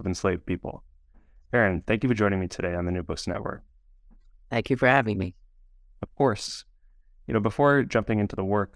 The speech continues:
Speaker 1: I was wondering if you could just tell me a little bit about yourself and your co-author, Robert Hansard.
Speaker 2: Well, as you said, I'm an historian in the history department, um, at Northern Illinois University.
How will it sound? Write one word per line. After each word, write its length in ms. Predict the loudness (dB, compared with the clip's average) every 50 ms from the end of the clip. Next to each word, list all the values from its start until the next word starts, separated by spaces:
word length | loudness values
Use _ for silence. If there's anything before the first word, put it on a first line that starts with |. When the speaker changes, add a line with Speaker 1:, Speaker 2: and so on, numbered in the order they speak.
| -4
Speaker 1:
I 20 | -4
was 140 | -2 0
wondering 180 | 2 2 2 0
if 80 | -2 -4
you 60 | -6
could 100 | -2 -2
just 220 | -2 -2 -4 -4
tell 140 | -2 0 0
me 60 | 2
a 40 | 2
little 180 | 2 2 0 0
bit 60 | 0
about 220 | 2 2 2 2
yourself 480 | 2 -2 -2 0 2 2 2 2 0 -2
and 80 | -2
your 100 | -2 -2
co-author, 460 | -2 0 2 4 4 4 2 2 -2 -2
Robert 320 | 0 0 0 0 -2 -4
Hansard. 400 | -4 -4 -4 -2 -4 -6 -6 -8 -12 -20 -20 -20 -20 -20 -20 -20 -20 -20 _ _ _ _ _ -20 _ _ -20 -20 -20 -20 -20 -20 -20 -20 -20 -20 -20 -20 -20 -20 -20 _ _ _ -20 -20 -20 -20 _ -20 -20 -20 _ _ _ _
Speaker 2:
Well, 240 | -2 0 0 2 2
as 180 | 0 0 0
you 100 | 0 0
said, 300 | 0 0 0 2 2 2
I'm 220 | 2 2 2 2 2
an 40 | 2
historian 800 | 0 -2 -4 0 2 4 4 6 4 4 2 2 0 -2 -2 -4 -6
in 60 | -6
the 80 | -4 0
history 300 | 0 0 0 0 -2 -2
department, 800 | -2 -2 0 0 0 0 0 0 0 -2 -2 -2 -6 -12 -14 -14 -12 -6
um, 540 | -4 -2 0 0 0 0 0 -2 -2 -4 -6 -10 _ _ _ -20 _ -20 _ _ _ _ _ _ _ _ _ _ _
at 140 | -10 -4 0
Northern 320 | 2 2 4 4 4 2
Illinois 400 | 4 4 4 4 4 4 2 2
University. 840 | 2 2 2 2 2 4 2 2 2 -2 -2 0 0 2 2 0 -2